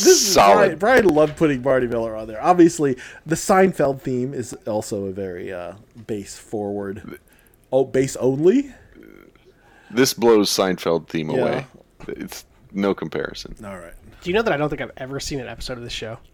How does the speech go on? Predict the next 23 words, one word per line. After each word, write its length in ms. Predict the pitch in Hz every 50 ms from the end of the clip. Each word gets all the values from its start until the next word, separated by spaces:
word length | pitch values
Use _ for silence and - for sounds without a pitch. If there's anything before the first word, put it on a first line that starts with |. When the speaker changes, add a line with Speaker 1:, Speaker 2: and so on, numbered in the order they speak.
| _ _ _
Speaker 1:
It's 300 | 220 233 240 - - -
not, 280 | 202 208 214 202 - - -
it's 200 | 185 190 - -
not 180 | 269 269 254
a 60 | 185
easy, 280 | - 175 185 170 165 175
it's 180 | 180 - - -
not 160 | 269 285 269
a, 80 | 196 147
it's, 280 | - 170 170 - - -
again, 340 | - 175 165 - 202 156 147
it's, 280 | 170 170 - - - - - - - -
I 160 | - 151 190 262
was 200 | 302 311 - -
too 200 | - - 233 202
young 340 | 165 151 143 139 139 139
to 80 | 127 -
find 400 | - - - 127 127 127 127 120
the 60 | 107
humor 420 | 95 - - 131 143 151 156 151 156
in 100 | 160 170
it, 180 | 175 170 - - - - _ _ _ _ _ _ _ _ _ _ _ _ _ _ _ _ _ _ _ -
but 400 | 120 127 143 131 123 117 110